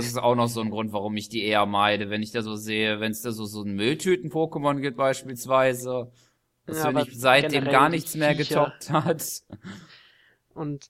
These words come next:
Speaker 2: zum Beispiel der Erik, der mag das, äh, Sandburg-Pokémon nicht und wenn der mal jetzt hier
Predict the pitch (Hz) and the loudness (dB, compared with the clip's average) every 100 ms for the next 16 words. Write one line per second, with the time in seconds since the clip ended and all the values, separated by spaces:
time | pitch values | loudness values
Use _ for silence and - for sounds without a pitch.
0 | - 147 143 147 139 151 151 151 - 143 | -8 -8 -6 -6 -4 -4 -4 -6 -6 -6
1 | 139 139 139 - 135 - - - 143 147 | -4 -4 -6 -12 -18 -16 -20 -20 -20 -16
2 | 135 131 147 147 151 - 151 151 - 151 | -14 -12 -8 -6 -8 -10 -6 -6 -6 -8
3 | 147 147 143 143 143 - - 151 143 135 | -6 -6 -6 -6 -8 -12 -16 -16 -14 -10
4 | 139 135 143 139 135 135 131 135 135 - | -8 -4 -2 0 -2 -2 -6 -6 -6 -6
5 | - 143 135 117 | -8 -6 -4 -6